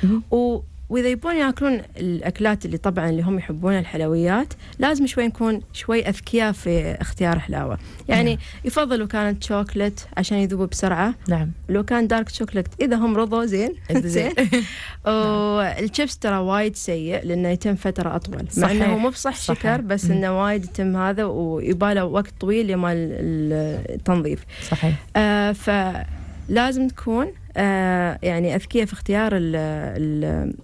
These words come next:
Speaker 2: السناكس نسميهم.
Speaker 1: مهم.
Speaker 2: ونبدلهم، نعطيهم مثلًا خضرة بدال الشوكلت، نعطيهم خيار، آه، يزر مقصوص، يستانسون اليهال.
Speaker 1: بالضبط.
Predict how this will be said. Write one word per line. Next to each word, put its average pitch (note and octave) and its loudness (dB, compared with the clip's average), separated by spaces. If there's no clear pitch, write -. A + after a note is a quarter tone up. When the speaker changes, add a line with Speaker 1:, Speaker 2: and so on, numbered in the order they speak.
Speaker 2:
السناكس F#3+ 2
نسميهم. F#3 2
Speaker 1:
مهم. B3+ 0
Speaker 2:
ونبدلهم، B3+ 0
نعطيهم C4 0
مثلًا B3 0
خضرة F#3 -2
بدال A#3 2
الشوكلت، G#3 -2
نعطيهم A#3+ 0
خيار، G3 0
آه، G3+ 2
يزر G3 2
مقصوص، C4+ 0
يستانسون C4+ 0
اليهال. E3 0
Speaker 1:
بالضبط. F3 0